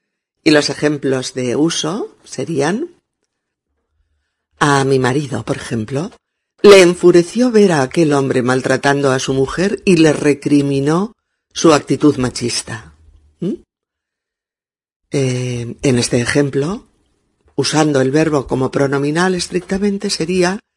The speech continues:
se enfureció al ver a aquel hombre maltratando a su mujer. ¿De acuerdo? O al hijo mayor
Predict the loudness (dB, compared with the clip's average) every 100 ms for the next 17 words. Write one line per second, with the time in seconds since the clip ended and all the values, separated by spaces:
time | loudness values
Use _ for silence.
0 | _ _ -10 -6 -2 0 2 4 4 2
1 | -2 0 0 0 0 2 2 0 -8 _
2 | _ _ _ 0 2 2 2 2 0 -4
3 | -2 -2 0 -2 -4 -6 -8 _ _ _
4 | _ 0 0 0 -6 -6 -8 -8 -8 -8
5 | -10 -12 -14 -18 -20 _ _ -20 -20 -18
6 | -16 -18 _ _ _ _ _ _ _ _
7 | _ _ -14 -14 -14 -20 _ -6 -4 -4
8 | -6 -16 _ _ -2 2 4 4 2 -2
9 | 0 0 2 2 2 -4 -10